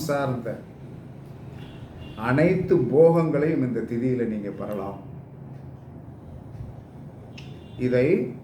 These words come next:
சில விஷயங்களை வெளியே சொல்ல முடியாது. திரையோதசி திதியில் பிறந்த பெண்களை வந்து நீங்கள் பார்த்திருக்கிறீர்களா? திரையோதசி திதியில் பிறந்த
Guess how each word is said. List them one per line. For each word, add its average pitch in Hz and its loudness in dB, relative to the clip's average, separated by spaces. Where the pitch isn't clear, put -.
சில 127 2
விஷயங்களை 139 4
வெளியே 123 4
சொல்ல 104 0
முடியாது. 95 -8
திரையோதசி 208 10
திதியில் 180 4
பிறந்த 160 4
பெண்களை 165 6
வந்து 147 0
நீங்கள் 127 2
பார்த்திருக்கிறீர்களா? 117 -2
திரையோதசி 190 8
திதியில் 156 4
பிறந்த 135 2